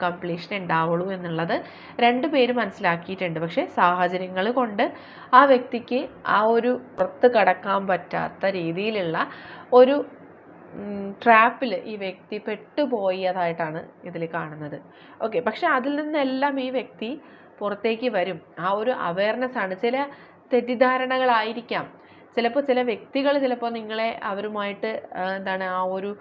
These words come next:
ആ, സെപ്പറേഷനിലാക്കിയതുമായിരിക്കാം. പക്ഷെ അതിൽ നിന്നെല്ലാം ഈ വ്യക്തി സത്യങ്ങളെല്ലാം അറിഞ്ഞുകൊണ്ട് അല്ലെങ്കിൽ ചില സാഹചര്യങ്ങളെയൊക്കെ നീക്കിക്കൊണ്ട് അവർ തിരിച്ചു വരുന്നതായിട്ട് കാണുന്നുണ്ട്. അവരുടെ ആ റിയാലിറ്റി, ഇപ്പോഴത്തെ റിയാലിറ്റിയിൽ നിന്നും അവർ മാറി മറ്റൊരു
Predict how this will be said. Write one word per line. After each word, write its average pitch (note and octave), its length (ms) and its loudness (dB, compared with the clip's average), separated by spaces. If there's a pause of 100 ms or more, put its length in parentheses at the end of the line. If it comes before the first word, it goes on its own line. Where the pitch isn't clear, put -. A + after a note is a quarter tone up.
(300)
ആ, F3 420 -4
സെപ്പറേഷനിലാക്കിയതുമായിരിക്കാം. G3 1500 -4
പക്ഷെ F#3+ 200 -2
അതിൽ B3+ 240 2
നിന്നെല്ലാം C#4 480 -4
ഈ B3+ 100 -4
വ്യക്തി B3 480 -6 (400)
സത്യങ്ങളെല്ലാം A#3 800 0
അറിഞ്ഞുകൊണ്ട് G3 640 -2
അല്ലെങ്കിൽ F3+ 320 -2
ചില G3+ 200 -6
സാഹചര്യങ്ങളെയൊക്കെ G3+ 840 -2
നീക്കിക്കൊണ്ട് G3 880 -4 (400)
അവർ A#3 300 0 (200)
തിരിച്ചു A3 260 -6
വരുന്നതായിട്ട് G3 580 -2 (100)
കാണുന്നുണ്ട്. D3+ 360 -6
അവരുടെ G3+ 240 2
ആ A#3 180 4
റിയാലിറ്റി, A3 720 0
ഇപ്പോഴത്തെ A#3 480 -2
റിയാലിറ്റിയിൽ A#3 680 -2
നിന്നും A3+ 320 -8 (520)
അവർ G#3+ 340 -2
മാറി G3 420 -4
മറ്റൊരു B3 640 -2